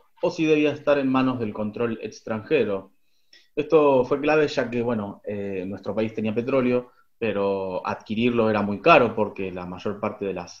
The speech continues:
las compañías que proveían de combustible eran de bandera internacional, y entonces, de alguna manera, Y P F vino, de alguna manera, a solucionar el tema de proveer, eh,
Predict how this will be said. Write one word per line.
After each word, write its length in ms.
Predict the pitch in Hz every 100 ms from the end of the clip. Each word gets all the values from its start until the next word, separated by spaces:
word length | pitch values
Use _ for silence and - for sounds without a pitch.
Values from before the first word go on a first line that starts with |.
| -
las 100 | -
compañías 680 | - 95 90 135 170 123 107
que 120 | 110
proveían 420 | 92 101 104 113
de 80 | 110
combustible 680 | 104 113 120 - 143 147 147
eran 340 | 127 123 127 113
de 120 | 104
bandera 460 | 101 101 113 110
internacional, 760 | 104 101 107 117 - 175 143 170 _ - - _
y 100 | -
entonces, 440 | 180 175 180 160 139
de 60 |
alguna 280 | 127 139 135
manera, 440 | 123 135 139 131 135
Y 120 | 135
P 260 | 139 147 151
F 360 | - 131 156 - _ _ _ _
vino, 1000 | 127 127 127 120 113 107 104 101 95 -
de 60 | 113
alguna 280 | 113 123
manera, 280 | 120 123 123
a 60 | 117
solucionar 520 | 110 107 - 110 117
el 180 | 107 107
tema 280 | 123 123 107
de 140 | 101
proveer, 640 | - 107 104 101 110 117 -
eh, 580 | 98 90 87 90 -